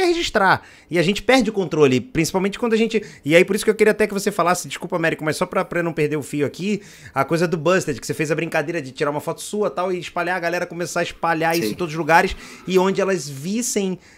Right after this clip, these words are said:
Speaker 1: esse seu retrato, esse seu pôster, ela
Speaker 2: Ela te-,
Speaker 1: documentassem
Speaker 2: é.
Speaker 1: isso. Isso é do caralho, porque qual é o tamanho, qual é a dimensão, quem tem controle? Eu acho que,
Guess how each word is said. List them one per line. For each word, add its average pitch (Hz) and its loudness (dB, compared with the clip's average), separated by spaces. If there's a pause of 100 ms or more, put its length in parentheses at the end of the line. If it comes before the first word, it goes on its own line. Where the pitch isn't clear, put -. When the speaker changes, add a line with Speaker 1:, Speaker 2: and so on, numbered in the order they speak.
Speaker 1:
esse 165 0
seu 175 0
retrato, 165 2
esse - -6
seu 175 0
pôster, 170 -2
ela 180 2
Speaker 2:
Ela 196 2
te-, - 2
Speaker 1:
documentassem 175 2
Speaker 2:
é. 143 0
Speaker 1:
isso. 139 -4
Isso 165 -8
é 262 0
do 330 -8
caralho, 302 2
porque 202 4 (460)
qual - 6
é 294 6
o 302 2
tamanho, 175 4
qual 247 -2
é 262 0
a 240 -2
dimensão, 202 -2
quem 285 0
tem 247 0
controle? 147 2
Eu 143 4
acho 143 -4
que, 202 -2